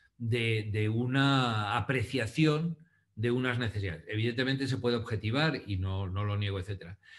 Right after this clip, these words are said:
Pero si esas personas que necesitan o dicen necesitar una vivienda, resulta que no la pueden pagar,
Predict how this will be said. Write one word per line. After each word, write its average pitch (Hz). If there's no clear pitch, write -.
Pero 143
si 139
esas 202
personas 131
que 139
necesitan 135
o 95
dicen 110
necesitar 104
una 104
vivienda, 104
resulta 151
que 131
no 156
la 147
pueden 143
pagar, 127